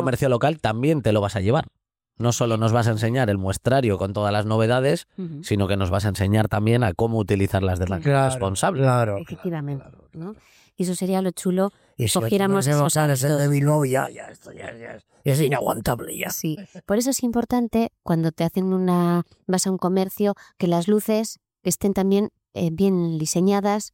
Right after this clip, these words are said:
Speaker 2: bien estudiadas, para que, para los propios trabajadores, que son los que están ahí durante ocho, nueve o diez horas, bueno, pues que también se preocupen por la salud,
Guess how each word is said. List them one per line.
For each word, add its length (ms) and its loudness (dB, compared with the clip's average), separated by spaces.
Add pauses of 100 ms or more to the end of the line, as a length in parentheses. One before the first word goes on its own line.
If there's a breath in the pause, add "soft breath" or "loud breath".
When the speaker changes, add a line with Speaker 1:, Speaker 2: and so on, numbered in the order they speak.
Speaker 2:
bien 260 4
estudiadas, 680 0 (420 soft breath)
para 220 2
que, 260 0 (160)
para 220 2
los 160 2
propios 260 -2
trabajadores, 720 0
que 80 -6
son 200 -2
los 120 0
que 80 -6
están 300 -2
ahí 240 0 (240)
durante 320 0
ocho, 360 -6
nueve 280 -6
o 40 -6
diez 240 -6
horas, 420 -2 (380)
bueno, 220 2
pues 220 0 (240)
que 100 0
también 380 2
se 340 2 (120)
preocupen 440 2
por 160 2
la 80 4
salud, 460 2